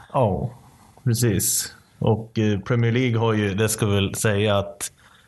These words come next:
Premier League har kommit fram till att Liverpool inte kommer att bestraffas för det här, för de anser att Southampton inte har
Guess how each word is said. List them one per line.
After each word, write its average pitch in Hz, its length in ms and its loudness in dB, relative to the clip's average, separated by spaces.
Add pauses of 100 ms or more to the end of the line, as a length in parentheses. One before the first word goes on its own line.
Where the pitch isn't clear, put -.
(180)
Premier 110 200 0
League 117 180 2
har 110 80 0
kommit 110 220 0
fram 131 300 2
till 107 160 -2
att 98 140 -2
Liverpool 107 400 0
inte 107 300 0
kommer 113 360 0
att 95 160 -2
bestraffas 110 600 0
för 107 200 2
det 92 60 2
här, 87 220 0
för 104 140 -4
de 98 160 2
anser 98 360 0
att 92 180 0
Southampton 98 600 0
inte 98 260 0
har 95 140 2